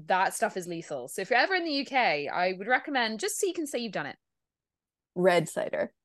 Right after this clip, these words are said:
Speaker 1: Red cider. That will put
Speaker 2: Mm.
Speaker 1: hairs on your chest. <laughs>
Speaker 2: <laughs>
Speaker 1: So that's
Speaker 2: I'll
Speaker 1: what
Speaker 2: have to
Speaker 1: we'll get
Speaker 2: check that out.
Speaker 1: Shakespeare. And then before I let you
Speaker 2: Mm-hmm.
Speaker 1: go and enjoy the rest of your afternoon, uh, I have to ask if you're reading anything at the moment.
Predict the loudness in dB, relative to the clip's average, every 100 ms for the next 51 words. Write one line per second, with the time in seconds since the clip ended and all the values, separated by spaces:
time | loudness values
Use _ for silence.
0 | -12 0 2 2 0 0 0 0 -4 0
1 | 4 4 4 4 2 0 0 -4 -6 -10
2 | -10 -12 -14 -6 -2 -2 0 0 2 4
3 | 4 6 6 4 2 0 0 2 2 2
4 | 6 8 10 10 8 6 6 6 4 4
5 | 2 -2 -4 -4 -6 _ -10 0 2 2
6 | 2 6 6 6 2 4 8 8 6 2
7 | 0 0 2 2 2 -2 2 4 4 2
8 | -4 -2 -2 -4 -6 -12 -18 -20 _ 2
9 | 2 2 -2 -2 -2 2 4 2 0 0
10 | 0 -2 -2 0 0 -2 -2 -4 -6 -6
11 | -8 -6 -4 -4 -4 -6 -6 -6 -10